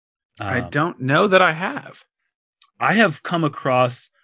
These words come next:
Speaker 2: a number. I would say not anything crazy, but, like, I have met no less than seven or eight people who were Scottish and were just over here visiting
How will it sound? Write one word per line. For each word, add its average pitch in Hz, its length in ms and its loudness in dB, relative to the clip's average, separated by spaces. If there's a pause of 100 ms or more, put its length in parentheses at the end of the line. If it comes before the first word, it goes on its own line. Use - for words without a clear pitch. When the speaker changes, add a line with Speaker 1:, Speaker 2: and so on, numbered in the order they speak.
(540)
Speaker 2:
a 127 140 0
number. 120 560 0
I 135 120 4
would 185 140 -4
say 226 200 -2
not 202 400 -2
anything 233 480 -2
crazy, 285 560 -2
but, 165 220 -6
like, 175 280 -4 (600)
I 175 160 4
have 220 140 0
met 185 300 -2 (400)
no 156 260 0
less 165 320 0
than 127 380 -6
seven 165 760 -2
or 143 220 -8
eight 156 240 0
people 123 520 -4 (600)
who 127 840 0 (200)
were 131 120 -2
Scottish 165 640 2 (100)
and 143 280 0
were 131 140 0
just 143 200 -8
over 151 180 0
here 180 140 0
visiting 139 480 -2